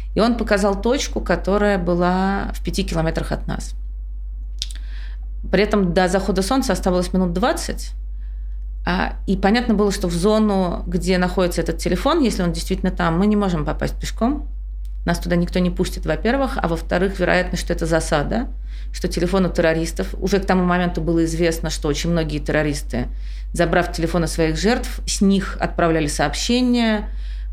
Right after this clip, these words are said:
высылали родственникам ролики с убийством их близких, выкладывали это в Facebook. То есть вероятность того, что телефон у террористов, была не просто не нулевая, а, в общем, довольно высокая.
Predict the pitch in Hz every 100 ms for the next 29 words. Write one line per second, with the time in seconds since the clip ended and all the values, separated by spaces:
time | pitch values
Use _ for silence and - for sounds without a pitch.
0 | - 185 180 190 190 180 175 170 - 160
1 | 151 170 170 175 160 151 156 - 160 165
2 | - 151 147 147 180 240 240 - 214 -
3 | 170 156 185 160 151 151 147 139 - 147
4 | 151 208 254 - - - - - 175 175
5 | - - 185 196 180 185 180 175 170 175
6 | 185 180 170 175 214 254 190 165 170 180
7 | 165 165 233 - 185 175 175 175 165 131
8 | 104 165 - 147 151 - 160 160 156 156
9 | - - - 196 165 170